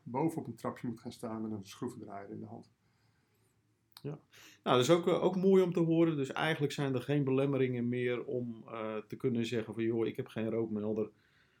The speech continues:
Speaker 2: Want, eh, nou, ik heb, eh, ik heb de mogelijkheden niet om ze te kopen of ik heb de mogelijkheid niet om hem op te hangen.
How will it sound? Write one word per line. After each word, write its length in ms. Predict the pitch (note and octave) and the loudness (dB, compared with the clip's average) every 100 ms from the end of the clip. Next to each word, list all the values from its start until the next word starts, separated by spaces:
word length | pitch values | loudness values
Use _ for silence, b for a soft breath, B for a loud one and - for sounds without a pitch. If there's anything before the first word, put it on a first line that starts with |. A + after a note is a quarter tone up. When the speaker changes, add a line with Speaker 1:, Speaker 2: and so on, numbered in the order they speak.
| _ | _
Speaker 2:
Want, 300 | - G#2 G#2 | -4 -4 -4
eh, 340 | - G#2+ G2+ G2+ | -6 -4 -2 -6
nou, 220 | G#2 G#2+ - - - | -8 -10 -12 -12 -14
ik 140 | G2 | -12
heb, 120 | A2+ - | -14 -14
eh, 280 | G2 F#2+ G#2 | -10 -8 -6
ik 140 | F2 | -8
heb 120 | - - | -8 -6
de 60 | |
mogelijkheden 680 | G#2 G#2 - - A2 G2+ G2+ | -4 -4 -6 -6 -2 -2 -2
niet 160 | G#2+ G2+ | -4 -4
om 120 | G2 | -6
ze 100 | G2 | -8
te 100 | - | -8
kopen 340 | A#2+ A2+ G#2+ | -2 -2 -2
of 120 | G2+ | -6
ik 60 | G2 | -6
heb 140 | G#2 | -8
de 60 | - | -4
mogelijkheid 520 | G#2 G2+ - G2+ F#2+ | -4 -4 -4 -6 -4
niet 160 | G2 F#2+ | -6 -8
om 100 | F#2+ | -10
hem 140 | F#2+ G2+ | -6 -6
op 80 | - | -6
te 60 | |
hangen. 300 | G2 F2+ G#2+ | -10 -8 -10